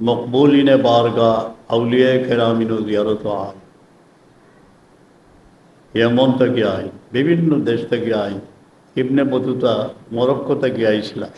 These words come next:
জুয়রর সর্দার আল্লাহ তো তার ইন্তেকাল হইছে। বহুত ইয়ে হট্টগোল না করিয়া,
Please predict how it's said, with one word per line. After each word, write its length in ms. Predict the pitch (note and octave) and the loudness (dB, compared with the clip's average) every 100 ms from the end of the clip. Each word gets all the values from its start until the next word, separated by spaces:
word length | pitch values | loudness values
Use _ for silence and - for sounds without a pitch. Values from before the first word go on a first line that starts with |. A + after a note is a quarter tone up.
| - - _ _ _ _ _ _ _ _ _ - | -20 -20 _ _ _ _ _ _ _ _ _ -10
জুয়রর 640 | A#2 B2+ B2+ B2+ A#2+ - - - - | 2 4 6 4 4 -2 -8 -18 -14
সর্দার 440 | - G#2+ A#2+ A#2 | -8 -4 0 2
আল্লাহ 260 | A#2+ A#2+ A#2 | 2 0 -4
তো 160 | A#2+ | -4
তার 220 | A#2 A#2 A2 | -2 -2 -2
ইন্তেকাল 500 | G#2 G#2+ G#2+ A#2+ B2 | -4 -6 -2 -2 -2
হইছে। 380 | A#2 A#2+ C#3 D#3 - - _ _ _ _ _ _ - | -4 -4 -6 -6 -12 -20 _ _ _ _ _ _ -4
বহুত 240 | G#2+ B2 A#2+ A2+ - _ _ _ _ A2+ - - | -2 -2 -4 -10 -18 _ _ _ _ -20 -14 -8
ইয়ে 500 | A2+ A2 A2 A2 A2 - _ _ _ _ _ | -2 0 0 -4 -10 -16 _ _ _ _ _
হট্টগোল 600 | D3+ D3+ - F3 E3 C#3 | 0 0 0 2 4 4
না 240 | B2 A2+ A2 | 4 2 2
করিয়া, 500 | A2+ G#2+ G2+ F#2+ G#2+ | -2 -2 -2 -2 -6